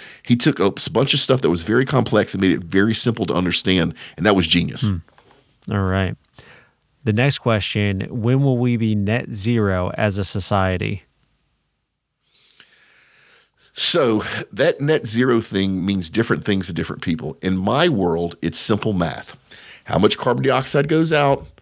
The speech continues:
Speaker 1: how much do you sequester or, or don't produce? And when that number's zero, you're net zero. Um, so C O two levels have been falling here and in Europe for, for twenty years. Uh, we're, we're, we're getting to the point where we can start economically pulling C O two out the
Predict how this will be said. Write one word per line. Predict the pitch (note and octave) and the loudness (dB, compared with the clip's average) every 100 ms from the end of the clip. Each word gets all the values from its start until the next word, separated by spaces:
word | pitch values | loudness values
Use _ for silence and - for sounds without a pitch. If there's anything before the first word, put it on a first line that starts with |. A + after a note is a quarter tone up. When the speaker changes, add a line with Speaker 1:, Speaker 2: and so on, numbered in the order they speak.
| _ - _ - - | _ -20 _ -16 -4
Speaker 1:
how | E2+ | 0
much | G2+ - | 0 0
do | A2+ | -2
you | B2+ | 0
sequester | C#3 - A#2 A2 A2+ G#2+ | -2 0 0 0 -2 -2
or, | - F2+ | 2 0
or | - F2 F2 | 2 0 2
don't | F#2+ A#2+ A#2+ | 2 2 0
produce? | G2 F2+ E2+ - - - - - | -2 0 -2 -6 -14 -20 -20 -8
And | E2+ | -4
when | F2+ | 0
that | G2+ | 0
number's | G2+ G#2+ C3 G#2+ | 2 2 2 0
zero, | F#2+ F#2 F2 F2 | 0 2 2 -2
you're | D#2+ E2+ | -2 -2
net | E2+ - | -2 -2
zero. | D2+ E2 D#2 C2 - - - - - - - | -2 -2 -2 -6 -16 -20 -20 -20 -20 -8 2
Um, | A2 G#2+ F#2+ - - _ _ _ _ _ _ _ - | 4 4 0 -8 -20 _ _ _ _ _ _ _ -4
so | - B2+ | 2 2
C | A#2+ F3+ | 2 2
O | F3 | 2
two | - | 2
levels | C#3 C3 B2+ | 2 2 2
have | A#2 | 0
been | G2+ | 0
falling | - A#2+ B2 A2+ | 2 2 4 0
here | - A#2+ C3 | 0 2 4
and | G2+ | 4
in | F#2 | 2
Europe | G2 G2+ - | 2 2 2
for, | F2 E2 E2 - | -2 -2 -4 -6
for | D#2+ D#2+ - - | -6 -6 -8 -8
twenty | - A#2 | -2 0
years. | A#2 F2+ E2+ E2 G2 - - - - - - | 0 -2 -4 -4 -6 -10 -16 -20 -20 -16 -2
Uh, | F#2 | 0
we're, | F2+ G2 | 0 -2
we're, | F#2 F#2 - | -4 -4 -4
we're | F2+ F#2 | -6 0
getting | G#2+ A#2+ | 2 2
to | B2 | 0
the | |
point | G#2 A2 D2 | -2 0 0
where | F#2+ | -2
we | |
can | - | -4
start | D#2 - F#2+ - - | -4 2 2 0 -6
economically | G2 G2+ G2+ G#2 G2+ F#2+ | -2 0 0 0 -2 -2
pulling | G#2 F#2 | -2 -2
C | - - F#2+ | -4 -2 -2
O | |
two | - F#2 | 0 -2
out | F2+ F2 | -2 -2
the | - | -4